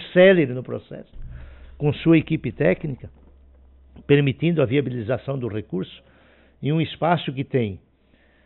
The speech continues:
cancha de bocha, palco para entretenimento, palco pros gaiteiros, eu falo, né? Tem a parte, ah, de, de, a, de alimentação, a parte das assistências sociais, da equipe técnica,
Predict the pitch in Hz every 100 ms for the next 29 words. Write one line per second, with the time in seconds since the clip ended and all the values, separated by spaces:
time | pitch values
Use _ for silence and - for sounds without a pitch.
0 | _ _ - 160 190 175 143 110 123 170
1 | - 170 175 _ _ - 143 180 - -
2 | 143 135 131 131 110 104 143 156 - _
3 | - 139 123 - 107 107 104 143 127 -
4 | 123 120 113 151 _ _ - _ _ _
5 | - 151 131 143 160 - 127 - - -
6 | 113 104 101 95 104 98 92 - 98 82
7 | _ - _ - 113 104 110 107 123 120
8 | 120 117 98 - 135 156 - - 139 156
9 | 131 117 110 123 - 139 - 131 - 131
10 | 147 123 110 117 113 123 110 - 123 143
11 | 156 151